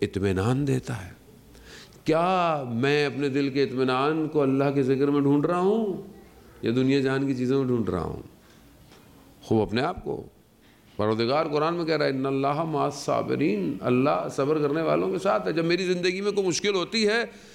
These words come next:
तो क्या मैं सब्र करता हूँ इस नीयत से कि मेरे सब्र करने से खुदा मेरे और करीब हो जाएगा? "अलम यालम बे अन्नल्लाहा यरा",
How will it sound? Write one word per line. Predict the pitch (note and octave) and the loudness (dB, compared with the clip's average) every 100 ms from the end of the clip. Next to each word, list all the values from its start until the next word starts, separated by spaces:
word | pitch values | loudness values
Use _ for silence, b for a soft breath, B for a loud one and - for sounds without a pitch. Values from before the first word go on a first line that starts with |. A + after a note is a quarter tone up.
| B - | B -4
तो | F3 | -2
क्या | F3+ G3 | 0 0
मैं | G#3 G#3+ | 0 -2
सब्र | G3 F3+ G#3+ | 0 0 0
करता | F#3+ G3 F#3 A3+ | 0 -2 0 0
हूँ | A3+ B3 A3+ - - - - - - - - | 0 -2 -6 -8 -18 -20 -20 -20 -20 -12 -4
इस | A3+ - | -2 -2
नीयत | G3 G#3 A3 A3 | -2 0 0 -2
से | G#3 G#3 | 0 0
कि | F3+ F3+ | 0 -2
मेरे | F3 F3 | 0 -2
सब्र | E3+ F3 F3 F#3+ | -2 -2 0 0
करने | D#3+ E3 E3 | 0 -2 -2
से | D#3 D#3+ | -2 -4
खुदा | - C#3 C#3 | -2 0 2
मेरे | C#3 C3+ | 2 2
और | C3 C3+ C3 | 2 2 2
करीब | B2+ B2 A#2+ | 0 0 0
हो | G#2 | 0
जाएगा? | G#2 - - - - - - - - - - - E3+ E3+ E3 - - - - - - - - - - | -2 -4 -8 -10 -14 -20 -20 -20 -20 -20 -20 -20 -20 -20 -20 -20 -20 -20 -20 -20 -20 -20 -20 -16 -6
"अलम | G#2 A2+ A2+ | -2 -2 0
यालम | G#2+ G#2 G#2 B2+ B2 | 0 0 0 0 0
बे | G#2+ | -2
अन्नल्लाहा | G2 G2+ A2 G#2 A2 A2+ C#3 | -2 -2 -2 -2 -2 -4 -2
यरा", | A2+ A2 | -2 -2